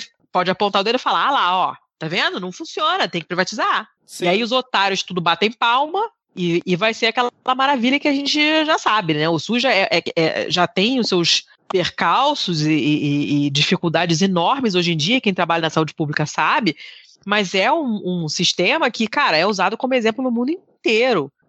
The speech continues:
Speaker 1: né? Só de cobertura vacinal, o Brasil é usado como modelo em uma caralhada de países, né? Eu, eu sou tradutora, pra quem não me conhece, eu sou tradutora, entre outras coisas estranhas,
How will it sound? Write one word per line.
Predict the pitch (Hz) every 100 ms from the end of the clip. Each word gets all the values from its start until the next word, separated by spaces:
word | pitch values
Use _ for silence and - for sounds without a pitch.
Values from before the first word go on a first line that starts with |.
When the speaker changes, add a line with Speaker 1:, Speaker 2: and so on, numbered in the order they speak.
| -
Speaker 1:
né? | 180
Só | 143 226
de | 254
cobertura | 370 269 220 226 208
vacinal, | 196 - 190 151 202 302
o | 208
Brasil | 202 180 262
é |
usado | 254 262
como | 262 254
modelo | 285 285 190 233 311
em |
uma | 359
caralhada | - 427 480 226 359
de | 311
países, | - 160 143 127 - - - _ -
né? | 151 196 175
Eu, | 170 -
eu | 170 180
sou | -
tradutora, | 196 240 240 - 175 190 233
pra | 208
quem | -
não | 180 175
me | 160
conhece, | 160 175 151 175 202
eu | 196
sou | -
tradutora, | 170 185 - 156 202 254 _ _
entre | 156 151 160
outras | 156 156 147
coisas | 151 143 139
estranhas, | 143 - 165 220 269 -